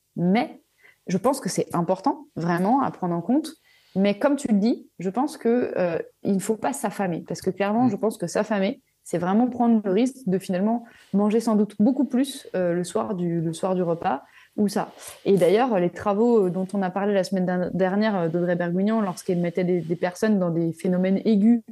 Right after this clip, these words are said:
Speaker 1: euh, de surnutrition, euh, ben, le fait de rééquilibrer ensuite ses apports, c'était pas le seul, le, le premier facteur qui faisait qu'on prenait pas de poids, souvenez-vous, hein. C'était vraiment cette activité physique fractionnée. Euh, donc, ta stratégie, elle est excellente.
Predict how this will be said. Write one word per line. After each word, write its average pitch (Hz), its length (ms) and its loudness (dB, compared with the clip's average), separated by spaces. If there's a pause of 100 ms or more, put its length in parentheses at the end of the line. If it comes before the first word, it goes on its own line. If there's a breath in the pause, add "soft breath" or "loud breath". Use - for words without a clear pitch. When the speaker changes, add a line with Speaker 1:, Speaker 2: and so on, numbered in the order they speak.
(380 loud breath)
Speaker 1:
euh, 180 140 0
de 175 100 2
surnutrition, 196 800 -2 (300 loud breath)
euh, 175 220 0
ben, 175 180 2
le 185 100 2
fait 208 280 0
de 190 80 2
rééquilibrer 214 720 0
ensuite 196 280 -8
ses 175 140 -2
apports, 165 300 -2
c'était 180 240 -2
pas 254 220 0
le 220 280 4
seul, 208 340 -2
le, 202 200 2
le 196 120 2
premier 208 300 -2
facteur 202 380 -4
qui - 120 -12
faisait 185 220 0
qu'on 208 140 -2
prenait 180 260 -4
pas 185 80 -2
de - 60 -4
poids, 208 160 -2
souvenez-vous, 196 500 -2
hein. 190 100 -4 (280 loud breath)
C'était 180 240 0
vraiment 190 260 2
cette 220 180 -2
activité 180 440 -2
physique 196 320 -2
fractionnée. 190 440 -4 (440 loud breath)
Euh, 190 180 4
donc, 196 380 0 (260)
ta 208 100 0
stratégie, 202 460 0
elle 226 120 4
est 170 140 -2
excellente. 208 540 -2